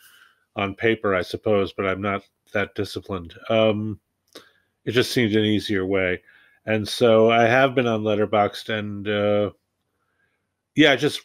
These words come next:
put down everything I watch. And it's kind of, um, funny because I, I have some people who follow me who are very, um,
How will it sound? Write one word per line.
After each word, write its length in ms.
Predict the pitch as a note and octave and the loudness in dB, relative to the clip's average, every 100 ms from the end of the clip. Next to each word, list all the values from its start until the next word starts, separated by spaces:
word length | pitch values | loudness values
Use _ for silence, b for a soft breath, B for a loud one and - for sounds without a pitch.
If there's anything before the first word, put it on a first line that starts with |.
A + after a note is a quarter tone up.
| _ | _
put 200 | - D3+ | -4 -2
down 220 | C#3+ B2+ B2 | 0 2 2
everything 380 | B2 A#2+ A#2 G#2 | 0 -2 -2 -4
I 80 | |
watch. 640 | G2 G#2 A2 G#2 - - - - | -4 -2 0 0 -4 -10 -12 -10
And 320 | G2+ G2+ G2 G2 | -6 -6 -8 -10
it's 240 | G2+ - - | -10 -10 -12
kind 300 | - A#2+ G#2+ | -6 -4 -2
of, 300 | G2+ F#2 G#2 | -4 -6 -4
um, 560 | G2+ F#2+ F#2 F#2+ G2 | -2 -2 -4 -8 -16
funny 400 | - F3 D3+ A#2+ | -4 2 4 4
because 600 | G#2+ A2 A#2 A2 G2+ - - _ b b b b b _ _ - | 4 2 2 2 0 -6 -16 _ b b b b b _ _ -4
I, 280 | A#2+ B2+ C3 | -2 2 4
I 40 | |
have 180 | B2+ E3 | 4 4
some 220 | - D3+ | 2 0
people 280 | B2 C#3+ B2+ | 2 2 2
who 100 | A2+ | 0
follow 380 | G#2+ B2+ A#2+ B2 | 2 4 4 4
me 180 | A#2 G2+ | 0 -4
who 140 | G#2 | -4
are 100 | G#2 | -6
very, 600 | F#2+ G#2+ G#2+ G#2+ G#2 G#2 | -2 0 0 0 0 -4
um, 500 | G2+ G2 F#2+ F#2+ G2 | -4 -6 -6 -8 -16